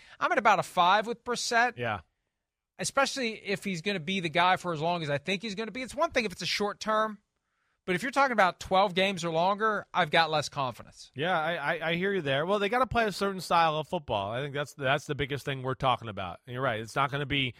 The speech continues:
Speaker 2: if it's Deshaun Watson, I think it would be more pass heavy, play through the pass, scare you that way. Oh, we're getting a lot of two deep 'cause Watson's killing them with Amari Cooper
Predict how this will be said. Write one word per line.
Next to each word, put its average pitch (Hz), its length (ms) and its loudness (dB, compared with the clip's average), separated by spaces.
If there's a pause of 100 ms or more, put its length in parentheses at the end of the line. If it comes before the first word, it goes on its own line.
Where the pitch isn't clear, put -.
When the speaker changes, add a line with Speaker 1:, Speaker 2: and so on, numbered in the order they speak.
(240)
Speaker 2:
if 143 140 -4
it's 151 100 -8
Deshaun 170 440 0
Watson, 175 380 2
I 180 80 0
think 160 160 -2
it 165 80 -6
would 175 160 -2
be 185 140 -4
more 147 420 2 (340)
pass 147 360 0
heavy, 139 320 2
play 156 280 0
through 151 160 -4
the 135 100 -4
pass, 139 360 0
scare 165 280 0
you 151 160 -2
that 135 240 0
way. 127 220 2 (240)
Oh, 156 160 2
we're 147 100 0
getting 151 200 0
a 151 60 2
lot 151 220 4
of 139 80 -10
two 170 200 -4
deep 143 320 -2
'cause 139 160 -6
Watson's 143 460 0
killing 156 360 -4
them 151 120 -2
with 151 120 0
Amari 143 360 2
Cooper 139 580 0